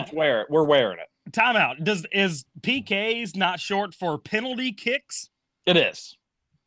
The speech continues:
Speaker 2: So I think we're somewhat knowledgeable on
Speaker 1: But
Speaker 2: soccer.
Speaker 1: don't be cheeky. They're just penalties, mate.
Speaker 2: Jesus.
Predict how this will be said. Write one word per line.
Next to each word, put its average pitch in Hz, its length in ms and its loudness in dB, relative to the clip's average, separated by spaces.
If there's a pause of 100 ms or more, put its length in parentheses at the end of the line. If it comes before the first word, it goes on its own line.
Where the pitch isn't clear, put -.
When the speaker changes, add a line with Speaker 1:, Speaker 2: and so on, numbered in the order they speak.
(120)
Speaker 2:
So 160 720 -2
I 151 180 -4
think 180 180 -14
we're 156 260 -10
somewhat 151 380 -10
knowledgeable 120 520 -10
on 98 100 -10
Speaker 1:
But 202 120 -2
Speaker 2:
soccer. 254 180 6
Speaker 1:
don't 262 160 -2
be 262 160 2
cheeky. 262 480 0
They're 254 140 4
just 269 340 0
penalties, 285 500 4
mate. 180 300 4 (880)
Speaker 2:
Jesus. - 680 -8